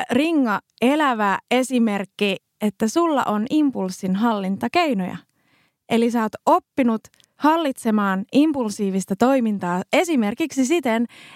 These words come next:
että liikenteessä sä tiedostat riskit hyvissä ajoin ja osaat toimia sen mukaan niin, että se käytös ei tuu,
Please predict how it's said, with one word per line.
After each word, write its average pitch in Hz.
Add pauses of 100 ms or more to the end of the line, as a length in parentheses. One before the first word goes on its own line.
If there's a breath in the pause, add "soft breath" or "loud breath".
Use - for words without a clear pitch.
että 220
liikenteessä 208 (180)
sä 214 (120)
tiedostat 233
riskit 226 (460 soft breath)
hyvissä 254
ajoin 220
ja 190
osaat 196
toimia 220
sen 208
mukaan 208
niin, 214
että 202
se 214
käytös 226
ei 208
tuu, 214